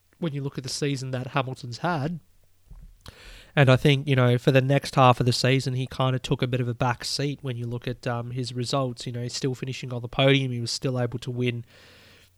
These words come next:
um, a couple of races before we got to that sixth title in, um, in Texas. But, um, this is where we had, you know,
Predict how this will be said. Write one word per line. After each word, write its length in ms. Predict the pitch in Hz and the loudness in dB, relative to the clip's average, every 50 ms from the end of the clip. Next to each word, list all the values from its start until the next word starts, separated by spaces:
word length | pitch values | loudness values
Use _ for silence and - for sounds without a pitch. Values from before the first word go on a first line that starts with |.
| _ _ - - - | _ _ -16 -6 0
um, 500 | 131 131 123 123 123 120 120 117 120 - - | 0 2 2 2 0 -4 -6 -8 -10 -8 -8
a 80 | - | -4
couple 300 | - - 135 127 - 123 | 0 0 0 0 0 -2
of 60 | 123 | -2
races 360 | 123 127 123 123 - - 127 120 | -2 -2 -2 -2 -4 -6 -6 -6
before 760 | - 127 - - - 131 131 127 123 123 123 123 127 - - _ _ _ _ - | -8 -8 -6 -4 0 0 2 2 2 2 2 2 0 -2 -6 _ _ _ _ -2
we 140 | 160 135 123 | 0 0 0
got 260 | 117 143 127 123 - | 0 -2 -4 -4 -4
to 100 | - 147 | -4 -2
that 180 | 127 117 117 - | -2 -2 -4 -4
sixth 540 | - - 131 - - - - - - - | -6 -6 -6 -8 -8 -12 -14 -14 -16 -16
title 500 | - - - 135 127 123 123 127 123 127 - - - | -8 -4 -2 0 0 0 0 -2 -2 -4 -6 -8 -8
in, 500 | 131 123 123 120 120 120 120 120 127 - - | -8 -6 -6 -6 -6 -8 -8 -10 -12 -10 -6
um, 540 | 156 135 123 117 117 117 113 117 117 123 - - - | -4 -2 0 0 -2 -2 -4 -6 -8 -10 -12 -10 -8
in 160 | 143 127 120 | -6 -6 -4
Texas. 560 | - - 143 160 - - - 127 113 - - | -2 -2 -2 -2 -2 -4 -8 -8 -6 -6 -8
But, 360 | - - 120 120 117 - - - | -6 -6 -6 -6 -6 -6 -6 -4
um, 280 | 123 120 117 120 120 120 - - - - - - - - | -2 -2 -2 -4 -6 -8 -12 -16 -20 -20 -20 -20 -6 -4
this 120 | 147 135 131 | -2 0 0
is 140 | 135 120 | 0 0
where 320 | 120 127 127 123 123 123 120 | 0 2 4 4 4 2 0
we 160 | 117 123 117 | 0 -4 -6
had, 480 | - - 131 123 120 120 120 120 123 - _ _ _ | -6 -4 -4 -4 -4 -4 -4 -6 -8 -12 _ _ _
you 120 | - 165 127 | -8 -6 -4
know, 260 | 120 117 117 117 | -2 -2 -4 -4